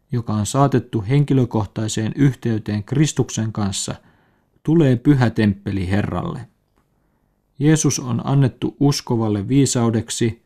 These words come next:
vanhurskaudeksi, pyhitykseksi ja lunastukseksi.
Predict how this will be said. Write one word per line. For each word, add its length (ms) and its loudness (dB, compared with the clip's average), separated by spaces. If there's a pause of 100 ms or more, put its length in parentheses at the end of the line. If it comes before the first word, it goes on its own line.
(360)
vanhurskaudeksi, 1200 -2 (440)
pyhitykseksi 1000 0 (400)
ja 140 -4
lunastukseksi. 1000 -2